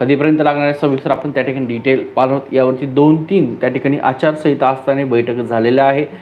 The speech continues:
आणि खूप महत्त्वाचं आरोग्य विभाग आहे, या आरोग्य कर्मचाऱ्याची सक्त गरज आहे. त्यामुळे मित्रांनो, एक साधारणतः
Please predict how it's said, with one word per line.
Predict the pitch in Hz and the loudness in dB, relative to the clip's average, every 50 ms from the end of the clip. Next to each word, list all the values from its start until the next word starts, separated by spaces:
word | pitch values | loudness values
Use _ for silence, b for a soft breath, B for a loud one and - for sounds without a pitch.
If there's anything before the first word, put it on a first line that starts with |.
| B B B B B | B B B B B
आणि | - 127 139 135 - | -4 -4 -2 -2 0
खूप | - 185 - 160 | 0 0 0 2
महत्त्वाचं | 147 131 135 131 127 117 110 - - - - - | 0 2 0 0 0 -2 -4 -4 -6 -12 -6 -2
आरोग्य | 113 113 120 143 143 139 147 | 0 2 2 2 2 2 0
विभाग | 139 131 139 143 135 135 | 2 2 2 2 2 2
आहे, | 135 143 151 - - 131 | 2 0 0 -2 0 0
या | 143 - | 0 2
आरोग्य | - 127 127 127 135 135 127 135 139 - | 2 2 2 2 0 0 -2 -4 -4 -2
कर्मचाऱ्याची | - 123 117 120 120 117 - 117 110 110 - - - - - - - - - - - - - | -2 -2 -2 -2 -4 -6 -6 -6 -6 -6 -8 -10 -14 -16 -16 -20 -20 -20 -20 -20 -12 -6 -6
सक्त | 139 - - - 131 | -6 -4 -4 -2 0
गरज | 120 117 107 113 104 - | 0 0 0 0 -2 -4
आहे. | - - - - - - - B B B B B B B B | -6 -8 -10 -20 -20 -20 -20 B B B B B B B B
त्यामुळे | 135 135 156 160 165 | 0 0 2 2 2
मित्रांनो, | 165 170 160 160 151 160 170 170 - - - | 2 2 2 2 0 0 0 -2 -4 -2 0
एक | 151 170 165 | 0 0 0
साधारणतः | - - 151 139 147 160 180 175 180 156 113 | 0 0 0 0 0 0 0 0 2 0 0